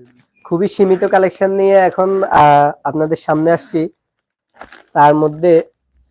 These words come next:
আজকের একটা কালেকশন হচ্ছে এটা, মালটা যদি দে-, আহ, শার্টটা এইভাবে যদি দেখাই, এটা হচ্ছে মোমপালি ফেব্রিক্স আমরা বলে থাকি এটাকে। খুবই সফট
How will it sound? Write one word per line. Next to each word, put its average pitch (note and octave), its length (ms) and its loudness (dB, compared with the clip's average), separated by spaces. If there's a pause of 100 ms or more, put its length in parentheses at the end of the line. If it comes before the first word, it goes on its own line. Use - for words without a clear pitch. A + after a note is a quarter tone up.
আজকের E3+ 420 -2
একটা - 680 -4
কালেকশন D3+ 440 -2
হচ্ছে C#3+ 320 -6
এটা, B2 240 -10 (1160)
মালটা B2+ 320 -8
যদি C#3+ 200 -6
দে-, C3+ 400 -10
আহ, B2 160 -8
শার্টটা C3 360 -12
এইভাবে C#3 240 -6
যদি C3+ 220 -10
দেখাই, C#3 420 -6 (1500)
এটা C#3 160 -8
হচ্ছে D#3+ 380 -2 (800)
মোমপালি G#3 560 2
ফেব্রিক্স E3 560 -2
আমরা D#3 220 4
বলে E3 220 2
থাকি D3 260 -2
এটাকে। B2+ 340 -2 (2250)
খুবই G#3+ 400 2
সফট G3+ 540 2